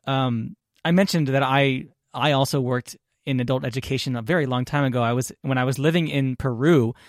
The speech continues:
I actually was teaching English as a second language to classes of adults at a university. And so, uh, things have changed a lot since then. That was like, you know, twenty twelve, I think. Um,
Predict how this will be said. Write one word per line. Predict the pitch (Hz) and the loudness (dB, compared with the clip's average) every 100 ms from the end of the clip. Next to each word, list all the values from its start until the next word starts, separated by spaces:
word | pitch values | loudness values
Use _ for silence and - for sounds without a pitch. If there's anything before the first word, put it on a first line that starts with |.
| - | -10
I | - | -2
actually | 139 143 - 143 | -2 -2 -2 -2
was | 135 | -2
teaching | - 170 143 156 143 | -4 -8 -4 -4 -4
English | 143 180 160 135 - | -4 0 0 -2 -4
as | 131 | -6
a | |
second | 131 143 139 | -4 -6 -4
language | 135 139 135 | -2 0 -2
to | - | -6
classes | - - 135 - 123 | -6 -2 -2 -2 -4
of | 110 | -4
adults | 107 104 - - - | -4 -6 -6 -10 -6
at | 123 | -2
a | |
university. | 123 120 113 120 120 123 117 | 0 -2 -4 -8 -10 -14 -8
And | 123 110 | -6 -2
so, | 120 113 - - - - _ _ _ | -2 -2 -8 -20 -20 -20 _ _ _
uh, | 135 117 | -4 -2
things | 170 170 | 0 -2
have | 131 | 0
changed | 156 139 | -2 0
a | 113 | -2
lot | 120 - | -4 -4
since | 110 110 | -10 -10
then. | 117 | -6
That | 113 | -6
was | 123 117 | -6 -8
like, | 110 - _ _ _ _ - | -10 -12 _ _ _ _ -12
you | - | -4
know, | 120 101 - _ _ _ _ - | -4 -4 -10 _ _ _ _ -16
twenty | - 135 120 104 - | -4 -2 -2 -6 -10
twelve, | - 127 113 | -4 -2 -2
I | 110 | -6
think. | 117 117 - | -8 -10 -10
Um, | - 117 104 | -6 -4 -4